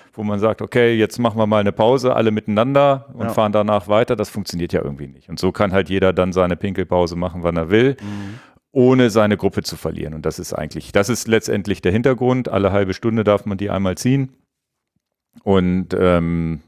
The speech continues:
Speaker 1: ja, als ich dann, da musste ich dann auch Wasser nachfüllen, hab dann auch einmal die Kaffeepause gezogen, als dann von hinten wieder jemand kam,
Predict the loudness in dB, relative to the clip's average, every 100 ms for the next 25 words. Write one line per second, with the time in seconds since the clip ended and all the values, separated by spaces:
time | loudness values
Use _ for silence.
0 | _ 0 2 2 -4 -10 -10 -2 0 2
1 | 0 0 -4 -4 -2 0 0 2 2 2
2 | 0 0 -2 -2 -4 -2 -2 -2 -4 -2
3 | -4 -4 -4 -2 -2 -2 -2 -4 0 0
4 | 0 -4 -4 -4 -2 -2 -4 -4 -4 -2
5 | -4 -2 0 0 -2